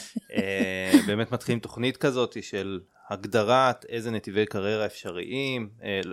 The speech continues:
Speaker 2: כמובן אפשריים זה הכל, אבל מה, מה
Speaker 1: מה אפשר
Speaker 2: התפקידים
Speaker 1: להציע,
Speaker 2: בכלל
Speaker 1: כן.
Speaker 2: שיש על המפה, וכדי שאנשים יוכלו ב-, יותר בקלות להבין לאיזה דרכים הם יכולים להתפתח בתוך הארגון.
Speaker 1: אוקיי.
Speaker 2: אולי
Speaker 1: אני חושבת
Speaker 2: נתחיל,
Speaker 1: שזה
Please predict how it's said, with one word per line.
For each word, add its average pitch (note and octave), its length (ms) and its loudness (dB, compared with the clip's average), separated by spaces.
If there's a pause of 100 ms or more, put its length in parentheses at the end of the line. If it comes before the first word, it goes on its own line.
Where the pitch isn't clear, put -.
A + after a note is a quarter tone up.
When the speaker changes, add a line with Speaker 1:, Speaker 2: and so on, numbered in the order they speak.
(340)
Speaker 2:
כמובן G#2+ 340 2
אפשריים A2+ 340 0
זה A2 100 4
הכל, D#3 400 8
אבל F#2 340 4 (460)
מה, A2 560 6
מה G#2 120 2 (400)
Speaker 1:
מה A3 60 10
אפשר - 160 8
Speaker 2:
התפקידים G#3 280 12
Speaker 1:
להציע, G3+ 220 12
Speaker 2:
בכלל C3+ 160 8
Speaker 1:
כן. G3 120 2
Speaker 2:
שיש A2+ 240 2
על A#2 80 -2
המפה, C3+ 540 4
וכדי G2 240 -4
שאנשים G#2+ 400 -4
יוכלו A2+ 440 2
ב-, G#2 140 4 (140)
יותר B2 280 2
בקלות C3 520 2 (380)
להבין A2+ 380 2
לאיזה A2+ 260 6
דרכים A2 480 2
הם G#2+ 100 4
יכולים G2+ 320 0
להתפתח G2 480 0
בתוך F#2 280 -6
הארגון. E2+ 320 -4 (140)
Speaker 1:
אוקיי. G3 360 4 (400)
Speaker 2:
אולי - 120 0
Speaker 1:
אני G#3 80 6
חושבת C4+ 180 10
Speaker 2:
נתחיל, C#4 160 12
Speaker 1:
שזה C4+ 100 12